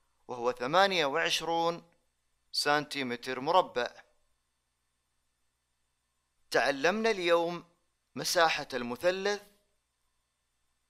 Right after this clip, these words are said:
وكيفية حساب مساحة المثلث باستخدام قانون مساحة المثلث، وهو ميم، أي مساحة المثلث تساوي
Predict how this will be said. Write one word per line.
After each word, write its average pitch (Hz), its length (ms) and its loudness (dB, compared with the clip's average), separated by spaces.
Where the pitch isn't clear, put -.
وكيفية 208 760 -2
حساب 160 480 4
مساحة 156 580 4
المثلث 156 680 0
باستخدام 151 800 2
قانون 156 720 0
مساحة 135 540 0
المثلث، 139 720 -2
وهو 113 320 -4
ميم، 170 480 -4
أي 123 80 -2
مساحة 143 500 2
المثلث 143 600 -4
تساوي 139 760 2